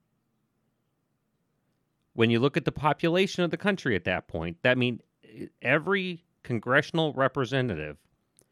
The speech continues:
represented fifty-seven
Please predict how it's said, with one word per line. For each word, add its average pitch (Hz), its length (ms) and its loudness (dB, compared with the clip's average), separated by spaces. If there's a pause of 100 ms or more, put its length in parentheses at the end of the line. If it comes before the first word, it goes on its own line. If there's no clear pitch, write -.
(520)
represented 117 760 4 (260)
fifty-seven 127 1120 0